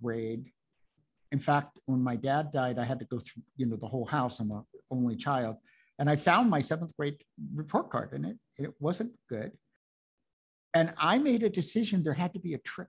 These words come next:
to making an A. Now, I went from being the seventh grade labeled stupid remedial classes to being the four point oh valedictorian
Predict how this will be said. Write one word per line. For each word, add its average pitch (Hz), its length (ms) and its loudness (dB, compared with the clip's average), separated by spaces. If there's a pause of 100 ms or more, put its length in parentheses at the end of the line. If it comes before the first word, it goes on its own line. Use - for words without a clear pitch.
(100)
to 175 60 -10
making 143 380 -6
an 131 100 -6
A. - 240 -8 (1200)
Now, 160 240 4
I 185 180 6
went 254 240 4
from 202 160 0
being 180 260 2
the 156 80 -2
seventh 214 520 0
grade 165 460 0 (220)
labeled 175 560 0
stupid 165 480 -2
remedial 143 640 2
classes 160 640 0
to - 180 -4
being 143 320 0
the 131 80 -2
four 135 320 -6
point 135 220 0
oh 123 80 -2
valedictorian 117 1000 -4